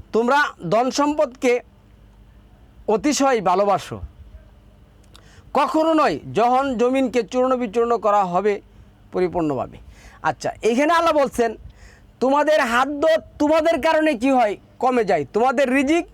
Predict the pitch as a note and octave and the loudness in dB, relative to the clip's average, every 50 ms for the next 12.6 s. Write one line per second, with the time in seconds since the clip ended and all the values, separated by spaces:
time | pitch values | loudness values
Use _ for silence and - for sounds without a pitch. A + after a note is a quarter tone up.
0 | - - - - - - - - - C4+ C#4+ D4 C#4+ D4 D4 B3 D4+ D4+ D4+ D#4 | -20 -20 -20 -20 -20 -20 -10 -4 0 0 2 2 2 0 0 0 0 0 2 0
1 | D#4 - D4+ D4 D4 D4+ C4 D4+ D#4 E4 A#4 A4 - - - - - - - - | 0 0 0 0 0 0 2 2 0 0 -2 -4 -12 -20 -20 -20 -20 -20 -20 -16
2 | - - B3+ C4+ C#4+ D4 C#4 D#4 D#4+ D4+ - - A#3+ C#4 D#4 E4+ F4 F#4 F4+ C#4+ | -6 -2 0 2 2 2 2 2 0 0 0 0 0 2 2 2 2 2 2 2
3 | E4+ E4+ D#4 C#4+ C4 A3+ - G#3+ F3 C#3 A#2+ F#2 - - - G3 A3 B3 D4 C#4+ | 0 0 2 0 -2 -2 -2 -4 -4 -4 -6 -10 -10 -6 -4 -2 0 0 0 0
4 | C4 C#4 D4+ D4 E4 E4 D4 B3+ A#3+ D4+ D#4 E4 B3 - D#4 D4 - - - E4 | 0 0 0 0 0 -2 0 0 0 0 0 0 0 0 -2 -2 -2 -2 0 0
5 | F4 F#4 D#4+ - - - - - - - - - - - - - - - B3+ B3 | 0 0 -4 -8 -20 -20 -20 -20 -20 -20 -20 -20 -20 -20 -20 -14 -8 -6 -6 -4
6 | - - D4+ D4+ D4 C4 D#4+ C#4+ B3+ B3+ C4 C#4 C#4 D4 D4+ D4+ - - - A#3+ | -2 0 0 0 0 0 0 0 2 2 2 2 2 0 0 -2 -4 -6 -4 -4
7 | A3+ C4 C4 A#3 A#3 A#3 B3 B3 A3 - B3+ B3 A3+ - - - A3 B3 B3+ A3+ | -2 -2 -2 -2 -2 -2 -2 -2 -2 -2 -2 -2 -2 -4 -4 -2 0 0 0 0
8 | B3+ G3+ G3 B3 G3 A#3 G#3 - - A3+ F3+ F#3 F#3+ E3+ D#3+ C#3+ A2 F#2+ - - | -2 -2 -2 -4 -4 -4 -6 -4 -4 -4 -2 -2 -2 -2 -2 -4 -6 -10 -14 -20
9 | - - - - C#3 D3+ A#3+ C4 C4 - C#4+ C#4+ D4 D4+ D4+ B3 G#3+ C#4 B3 A#3+ | -20 -20 -12 -6 -2 0 0 0 0 0 0 0 2 2 0 -2 0 0 2 2
10 | A3+ A3 A3+ G#3+ A3+ F#3 - G3+ F3 - - - - - - G#3 B3+ D#4 F4+ F4 | 2 0 0 -2 -4 -4 -2 -2 -2 -2 -2 -4 -4 -2 0 0 0 0 0 0
11 | F#4+ F4 D#4 B3+ A#3 G3 E3 C3+ - - - D3 F#3+ A#3 C4+ D#4 C4+ G#3 G#3 G#3+ | 0 0 2 2 0 0 -2 -6 -8 -6 -4 -2 0 0 0 0 0 0 0 0
12 | A#3 C4 C#4 C#4 C#4 B3+ G#3+ F#3 E3 C3 - | 0 0 0 0 -2 0 0 -2 -4 -4 -8